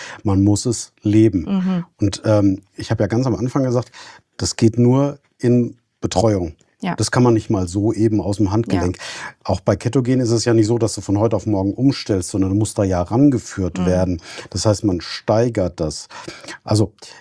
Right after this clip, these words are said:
Speaker 1: äh, es ist ja auch keine Voraussetzung für eine Operation. Aber du, wenn man fragt, was kann ich zusätzlich machen, wie
Speaker 2: Mhm.
Speaker 1: kann ich's verbessern? Vielleicht, wie kann ich die, äh,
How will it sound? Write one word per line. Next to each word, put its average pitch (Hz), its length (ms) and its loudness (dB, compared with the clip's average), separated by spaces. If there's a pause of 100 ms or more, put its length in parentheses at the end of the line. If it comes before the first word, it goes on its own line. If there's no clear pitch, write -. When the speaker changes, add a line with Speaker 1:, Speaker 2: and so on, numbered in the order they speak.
(360)
Speaker 1:
äh, 98 340 -2
es 95 180 -4
ist - 180 -4
ja 127 80 2
auch 101 180 -8
keine 120 400 -2
Voraussetzung 117 1160 -2
für - 240 -2
eine 110 260 -2
Operation. 101 840 0
Aber 95 260 -2
du, 98 120 -2 (180)
wenn 104 280 0
man 107 160 2
fragt, 117 440 -6
was 101 140 -2
kann 110 160 2
ich 95 140 -6
zusätzlich 160 580 -2
machen, 107 260 0
wie 233 80 2
Speaker 2:
Mhm. 226 60 2
Speaker 1:
kann 120 160 2
ich's - 240 -4 (220)
verbessern? 104 600 0 (280)
Vielleicht, 117 600 -2
wie 147 220 2
kann 127 240 0
ich 117 220 -2
die, 113 280 2 (500)
äh, 101 440 2